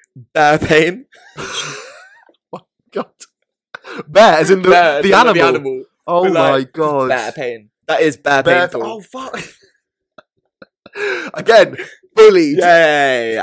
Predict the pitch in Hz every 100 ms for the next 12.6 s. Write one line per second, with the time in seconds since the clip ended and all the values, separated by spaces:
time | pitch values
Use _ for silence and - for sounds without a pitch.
0 | 85 101 147 175 98 127 175 180 175 147
1 | - - 208 208 202 180 160 151 - 175
2 | 147 131 120 135 151 139 240 226 202 151
3 | 131 160 165 147 123 113 127 117 98 107
4 | 165 190 139 - 196 147 147 143 139 165
5 | 160 - 113 104 95 139 - 180 170 175
6 | 175 277 _ 123 123 113 _ _ _ -
7 | 151 165 143 147 120 131 131 135 131 117
8 | 113 - - - 123 127 127 117 117 120
9 | 127 _ 131 139 123 208 - 196 - 143
10 | 143 151 160 - 123 139 139 131 135 165
11 | _ _ _ _ _ _ - 139 156 156
12 | 151 131 139 131 123 -